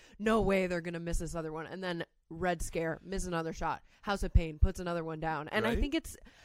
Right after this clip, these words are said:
Speaker 1: like you just said, it's like, it's been a while since we've had that rush, like, that feeling of watching something competitive. 'Cause honestly, the reruns don't do it for me. Yeah, they have
Speaker 2: Right.
Speaker 1: the reruns of all these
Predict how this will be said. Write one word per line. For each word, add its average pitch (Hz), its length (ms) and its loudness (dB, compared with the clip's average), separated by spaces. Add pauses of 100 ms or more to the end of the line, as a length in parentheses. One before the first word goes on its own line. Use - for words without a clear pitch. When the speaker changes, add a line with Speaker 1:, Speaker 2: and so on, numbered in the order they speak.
(120)
Speaker 1:
like 269 140 6
you 302 100 0
just 285 120 -8
said, 330 120 0
it's 269 160 -2
like, 190 220 -2
it's 202 160 -4
been 214 180 4
a 240 40 -4
while 220 360 -2
since - 240 -8
we've 180 140 -4
had 170 320 -4
that 165 140 -4
rush, 165 640 -14
like, - 180 -18
that - 160 -14 (420)
feeling 185 500 0
of 156 160 -8
watching 170 460 0
something 175 320 -10
competitive. 175 600 -2 (280)
'Cause 220 160 -8
honestly, 247 320 -2
the 214 100 0
reruns 185 720 -4
don't 151 320 -6
do 160 120 -6
it 107 140 -8
for - 140 -12
me. - 200 -14
Yeah, 180 200 2
they 185 120 2
have 190 160 0
Speaker 2:
Right. 185 40 0
Speaker 1:
the 175 120 -2
reruns 170 460 -2
of 165 120 -4
all 160 180 -2
these 160 420 -4